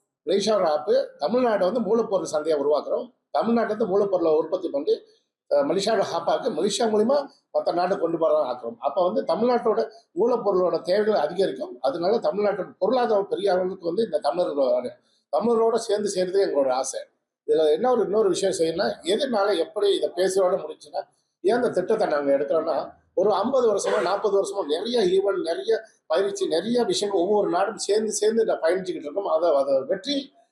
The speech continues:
அதோட வளர்ச்சி வந்து நம்மளால கண்ணால பார்க்க முடியல. என்ன காரணம்? அப்ப நிறைய பேர் இதுல வந்து ஏமாத்தப்படுறாங்க, நிறைய நிறுவனம் ஏமாத்தப்படுது, விவசாயம் ஏமாத்தப்படுது. இந்த தமிழர்கள் இதுக்கு மேல வந்து இந்த ஏமாற்றத்தை அடையக்கூடாது.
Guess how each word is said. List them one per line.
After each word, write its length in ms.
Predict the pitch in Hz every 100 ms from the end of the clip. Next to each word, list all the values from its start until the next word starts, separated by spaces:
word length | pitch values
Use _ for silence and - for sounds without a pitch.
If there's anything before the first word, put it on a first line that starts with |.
| _
அதோட 300 | 147 165 156
வளர்ச்சி 360 | 165 233 226 190
வந்து 160 | 185
நம்மளால 320 | 175 160 170 202
கண்ணால 340 | 151 165 180
பார்க்க 260 | - 185 -
முடியல. 200 | 151 131
என்ன 220 | 127 170
காரணம்? 400 | - 143 127 117
அப்ப 180 | - -
நிறைய 340 | 147 180 254 262
பேர் 180 | - 226
இதுல 220 | 196 185
வந்து 180 | 180 180
ஏமாத்தப்படுறாங்க, 680 | 175 185 160 160 156 160 151
நிறைய 260 | 160 208
நிறுவனம் 400 | 175 202 233 208
ஏமாத்தப்படுது, 540 | 170 165 165 - 147 147 - _ -
விவசாயம் 480 | 196 254 233 208
ஏமாத்தப்படுது. 540 | 165 170 165 151 147 147
இந்த 240 | 143 143
தமிழர்கள் 440 | 147 175 226 214 180
இதுக்கு 200 | 180 170
மேல 200 | 196 190
வந்து 180 | 190
இந்த 180 | 190 151
ஏமாற்றத்தை 460 | 156 185 180 - 160
அடையக்கூடாது. 640 | 160 156 165 143 131 117